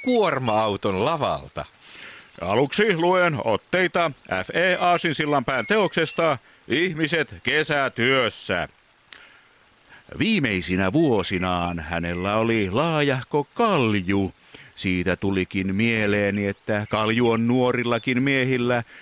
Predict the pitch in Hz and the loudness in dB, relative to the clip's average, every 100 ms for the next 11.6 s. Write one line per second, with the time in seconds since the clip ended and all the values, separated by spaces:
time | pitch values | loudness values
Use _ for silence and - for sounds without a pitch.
0 | - - 143 110 104 117 - 170 196 123 | -14 -2 2 2 0 -6 -2 0 2 2
1 | 90 - 98 92 92 92 90 82 - _ | 0 -2 -2 -2 -2 -2 -4 -8 -20 _
2 | _ 98 98 95 95 110 95 95 87 107 | _ -2 0 0 0 2 0 -2 -2 0
3 | 135 113 - 107 104 110 151 - 208 110 | 0 0 0 0 0 -2 -4 0 0 2
4 | 92 95 90 - - 202 139 104 95 95 | 2 0 -2 -14 -4 0 0 0 0 2
5 | 104 113 120 180 123 82 - - 78 73 | 2 0 0 0 0 -2 -8 -6 -6 -4
6 | 71 64 _ _ - - - - - 101 | -6 -10 _ _ -20 -18 -18 -8 -2 0
7 | 120 - 120 117 127 117 _ _ 73 73 | 0 0 0 0 -2 -4 _ _ -6 -6
8 | 73 95 101 107 113 110 104 113 107 110 | -6 -6 -2 0 0 0 0 -2 0 -2
9 | - 113 117 139 147 135 - 117 110 117 | 0 0 0 0 0 0 -2 -4 -2 -4
10 | - 123 113 113 - 147 - 220 - 92 | -2 -4 -2 -2 -2 -6 -2 -6 0 -2
11 | 78 73 73 78 69 65 | 0 -4 -8 -12 -12 -14